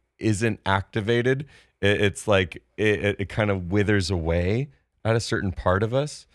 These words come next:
Um, and, and it's, it's something that <laughs> has really,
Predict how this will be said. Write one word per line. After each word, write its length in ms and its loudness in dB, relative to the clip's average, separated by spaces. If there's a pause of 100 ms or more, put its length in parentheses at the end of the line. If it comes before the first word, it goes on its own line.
(320)
Um, 500 0
and, 280 0
and 160 2
it's, 360 -12
it's 200 -2
something 320 0
that 240 0
<laughs> 0 -
has 180 -2 (160)
really, 320 2